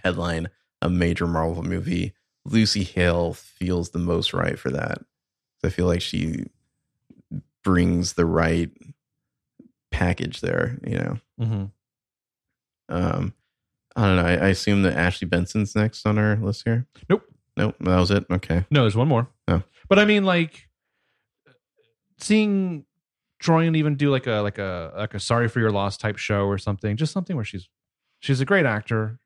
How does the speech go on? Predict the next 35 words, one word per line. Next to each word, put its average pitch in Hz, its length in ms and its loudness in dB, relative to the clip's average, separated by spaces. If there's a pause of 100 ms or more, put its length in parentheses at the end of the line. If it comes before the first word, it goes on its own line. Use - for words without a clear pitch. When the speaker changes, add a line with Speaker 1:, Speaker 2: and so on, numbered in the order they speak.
(160)
Speaker 2:
She's 117 180 -4
an 117 60 -4
incredible 131 400 -2
behind 104 240 -6
the 98 40 -8
scenes 104 360 -8
presence. 104 280 -2 (200)
And 208 80 4
I 226 60 4
think 302 160 0
you 214 80 0
feel 208 260 2
that 104 320 -2
in 120 140 0
that, 110 260 -2
that 113 140 0
one 117 120 0
episode 107 220 -4
of 95 60 -6
P 104 100 -8
L 92 140 -6
O. 65 220 -8 (640)
Like, 110 360 -2 (720)
you 147 100 4
could 180 120 2
tell, 180 140 6
like, 120 140 4
this 135 160 2
is 135 100 2
definitely 127 320 0
a 110 40 2
very 110 260 2
singular, 107 500 -4
unique 98 420 -4
vision. 95 580 -6